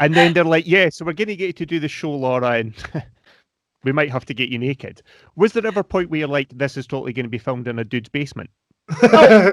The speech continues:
Speaker 3: it was, okay, so that moment actually came when I first went to L A. They make you do, like, a little screen test to see how, you know, if you
Speaker 2: Uh,
Speaker 3: freeze up the camera or not.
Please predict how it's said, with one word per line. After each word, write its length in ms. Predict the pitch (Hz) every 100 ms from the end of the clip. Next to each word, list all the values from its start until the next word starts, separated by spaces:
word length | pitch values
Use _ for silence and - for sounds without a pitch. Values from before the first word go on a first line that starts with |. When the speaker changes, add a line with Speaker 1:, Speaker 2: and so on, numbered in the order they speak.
| - -
Speaker 3:
it 200 | 160 - -
was, 140 | 381 - 320
okay, 220 | 381 370
so 120 | 320
that 220 | 285 320
moment 140 | 359 - -
actually 440 | 254 277 247 277 233
came 260 | 262 254 247
when 80 | - _
I 20 | _
first 320 | 262 269 269
went 220 | 247 247 240
to 120 | -
L 60 | - -
A. 280 | 214 190 180
They 140 | 202
make 260 | 226 247 -
you 80 | 226
do, 260 | 240 247
like, 320 | 240 202 190 -
a 80 | 240
little 220 | 247 240
screen 400 | 214 - 233 254
test 320 | 254 277 302 -
to 60 |
see 440 | 214 233 226 226 220 _ _ _
how, 360 | 226 240 220 196
you 100 | 240
know, 100 | 240
if 100 | 247
you 80 | 220
Speaker 2:
Uh, 60 | -
Speaker 3:
freeze 220 | 247 233
up 100 | 226
the 140 | - -
camera 300 | 196 202 226
or 100 | -
not. 200 | 269